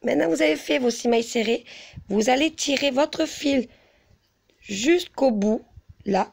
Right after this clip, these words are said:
comme ça. Ne le coupez pas pour l'instant, car vous allez travailler par la suite. Ici, nous allons faire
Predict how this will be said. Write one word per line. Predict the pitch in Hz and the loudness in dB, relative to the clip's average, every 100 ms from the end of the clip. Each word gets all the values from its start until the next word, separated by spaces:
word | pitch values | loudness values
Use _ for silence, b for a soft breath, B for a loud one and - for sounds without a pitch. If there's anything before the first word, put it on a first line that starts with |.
| _ - | _ -2
comme | 247 | 0
ça. | 247 - 233 - _ _ _ _ - _ - | 2 2 0 -2 _ _ _ _ -20 _ -2
Ne | 220 | 2
le | 302 | 4
coupez | 339 285 330 | 2 -2 -2
pas | - 311 | 0 -2
pour | - 262 | 2 2
l'instant, | 269 - 269 262 | 2 0 0 0
car | 254 214 | -4 -4
vous | 220 226 | 0 0
allez | 233 233 | 0 -2
travailler | - 269 262 247 | -2 2 2 2
par | 247 240 | 0 2
la | 226 | 0
suite. | 240 - 277 - 320 _ _ b b b b b b | -2 -6 -8 -6 -8 _ _ b b b b b b
Ici, | 294 285 - 311 | -2 -2 0 2
nous | 294 277 | 2 2
allons | 277 | 2
faire | 285 - 302 349 | 0 0 0 0